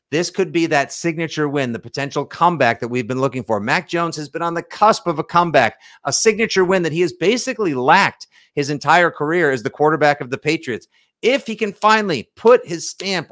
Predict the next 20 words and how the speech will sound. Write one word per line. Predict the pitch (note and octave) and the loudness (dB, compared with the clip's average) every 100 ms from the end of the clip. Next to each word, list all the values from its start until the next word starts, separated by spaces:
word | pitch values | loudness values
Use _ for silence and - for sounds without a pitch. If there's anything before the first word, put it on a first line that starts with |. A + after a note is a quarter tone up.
| - | -2
on | F3 G#3 G3+ - | 2 4 2 0
a | D3 | -4
dub, | A2+ F#3 D#3+ F2 - _ _ - | 0 4 4 2 -8 _ _ -12
this | G2+ F#3+ G#3+ | 2 2 2
would | F#3+ D#3 | 0 -2
be | D#3+ D3+ | 0 2
it, | D3 | 0
and | C3 | 0
I | A2+ | -4
think | B2+ C#3+ | -2 -2
it | C3 | 0
would | B2+ | -2
be | A#2+ A2+ | 0 0
a | |
massive | A2 A#2 C3+ D3 D#3 C3+ | 0 -2 0 0 0 -2
confidence | C3+ C3 B2 A#2+ | 0 0 0 -8
builder | - B2 A#2 A2 | -2 0 0 -2
for | - | -2
the | G#2+ | -8
Patriots | - A2+ A2 A2 G#2 | -4 -6 -4 -4 -6